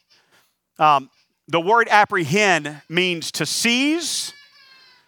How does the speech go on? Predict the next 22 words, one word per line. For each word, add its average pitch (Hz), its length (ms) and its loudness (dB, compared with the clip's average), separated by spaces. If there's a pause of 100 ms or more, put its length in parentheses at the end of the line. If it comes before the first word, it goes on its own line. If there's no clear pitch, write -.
(200)
to 208 140 0
possess, 185 1080 -2 (1080)
to - 140 -4
lay 175 220 2
hold 139 320 -4
of. - 400 -8 (160)
Okay, 175 300 0
so 180 160 -2
you 170 140 0
understand 196 360 -2
the 175 80 4
idea 170 320 2
of 139 80 -2 (300)
apprehended. 135 800 0 (460)
To 175 100 -2
seize, 220 720 -4 (880)
to 185 120 -4
possess, 170 480 0
to 180 120 -4
lay 156 180 0
hold 143 320 -4
of. - 420 -8